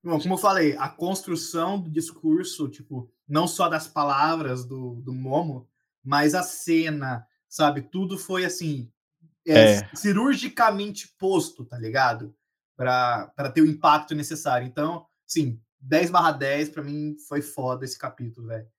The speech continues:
Speaker 1: E foi, como o Gaspar falou, lágrimas, muitas lágrimas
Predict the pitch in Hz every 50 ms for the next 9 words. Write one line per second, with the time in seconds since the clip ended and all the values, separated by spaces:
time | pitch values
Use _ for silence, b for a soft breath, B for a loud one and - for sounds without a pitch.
0 | _ _ _ 147 127 120 - 156 156 151 151 160 165 170 170 175 165 - - 180
1 | 160 156 165 156 156 156 175 180 - - _ - 156 160 156 147 143 131 127 127
2 | 131 123 120 143 151 156 180 208 202 - - 202 165 165 165 160 160 156 165 170
3 | 165 165 165 -